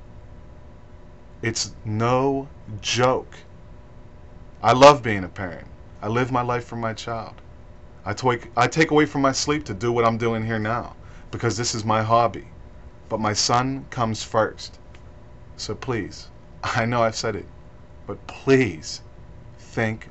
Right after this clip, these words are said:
before you act. All right? Issue two. Now, I'm not going to try to, try to label this on anyone, but it's known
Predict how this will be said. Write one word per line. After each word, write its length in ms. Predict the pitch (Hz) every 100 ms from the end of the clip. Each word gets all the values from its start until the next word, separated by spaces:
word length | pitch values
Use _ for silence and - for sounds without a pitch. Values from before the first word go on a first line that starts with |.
| -
before 300 | 101 - 107
you 200 | 98 101
act. 400 | 95 85 - - - - - - - - -
All 140 | 87 92
right? 240 | 104 117 - - - - - - - - - - -
Issue 380 | 135 139 - 135
two. 460 | - 147 139 101 - - - - - - - -
Now, 160 | 110 127
I'm 100 | 139
not 180 | 147
going 180 | 151 139
to 100 | 131
try 220 | 120 135
to, 140 | 120 120 -
try 180 | - 120
to 100 | 113
label 440 | 113 131 151 120
this 300 | 107 117 -
on 120 | 107
anyone, 360 | 101 98 98 98
but 160 | 104
it's 180 | 98 -
known 500 | 113 120 120 120 120